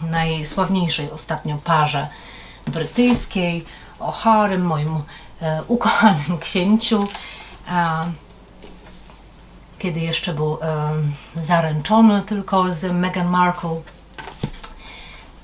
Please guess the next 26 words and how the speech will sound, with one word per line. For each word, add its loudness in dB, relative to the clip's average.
Mojej 6
cudownej 2
księżnej 0
Dianie. 4
Ta 0
książka -2
również 0
była 0
do -4
kupienia -2
w -8
Biedronce. 4
Jedna -2
z -2
moich 4
obserwatorek 0
na 2
Instagramie -2
powiedziała, 0
że -2
muszę 4
ją 2
kupić, -2
więc -8
pobiegłam, 0
kupiłam. -2